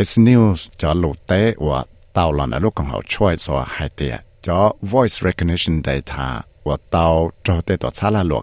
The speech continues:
khởi nữa. Chỉ dân do ít cho cái khởi tê sở sự nó dạ chỉ mua lại thay dầu.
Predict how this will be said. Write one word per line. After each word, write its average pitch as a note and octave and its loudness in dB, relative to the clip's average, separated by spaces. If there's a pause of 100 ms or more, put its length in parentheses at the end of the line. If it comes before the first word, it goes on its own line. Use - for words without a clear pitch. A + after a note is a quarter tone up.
khởi C2 -8
nữa. B1+ -6 (1600)
Chỉ E2+ 4
dân A2 4
do G#2+ 4
ít A#2 -2
cho G2+ 2
cái D#2+ 0
khởi D2 -4
tê G2 -2
sở D#2+ -2
sự C2+ -4
nó D2 -2
dạ C2+ -4 (100)
chỉ - -4
mua E2 0
lại F2+ 2
thay F2 -4
dầu. - -8